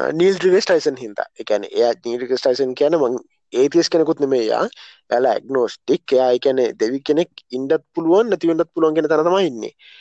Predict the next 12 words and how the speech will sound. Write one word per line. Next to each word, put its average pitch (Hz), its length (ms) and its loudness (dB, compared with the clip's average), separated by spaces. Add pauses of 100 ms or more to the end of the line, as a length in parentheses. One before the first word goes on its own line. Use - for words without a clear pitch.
(140)
හැබැයි 190 420 0
එයාගේ 185 380 2
හරි 170 280 -2
ලස්සන 190 360 0
තරක 147 240 -4
ටිකක් 165 280 -6
ගෙනාවා. 135 460 -2 (640)
ඒ 139 80 2
කියන්නේ, 127 280 0 (1080)
ඒ 123 60 -8
කියන්නේ 113 200 -2
අපි, 180 160 0